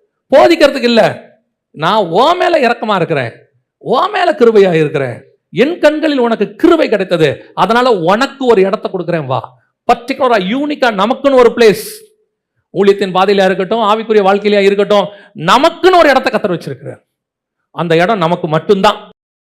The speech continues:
ஆனா அந்த இடத்துக்கு நீங்க போகணும்னா சும்மா போக முடியாது. பாருங்க,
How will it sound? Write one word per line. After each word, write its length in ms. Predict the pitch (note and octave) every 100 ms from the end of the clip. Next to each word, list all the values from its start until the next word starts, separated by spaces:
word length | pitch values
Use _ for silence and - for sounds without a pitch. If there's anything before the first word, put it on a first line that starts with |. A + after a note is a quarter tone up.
| _ _ _
ஆனா 320 | _ C#3+ D#3+
அந்த 220 | C3+ D#3 D3
இடத்துக்கு 340 | D#3 G3+ G3+
நீங்க 160 | F3 D3
போகணும்னா 340 | D#3+ E3 D#3+
சும்மா 260 | D#3+ D#3 D3+
போக 200 | C3+ C#3
முடியாது. 300 | A#2+ A#2 -
பாருங்க, 400 | - G#2+ _ _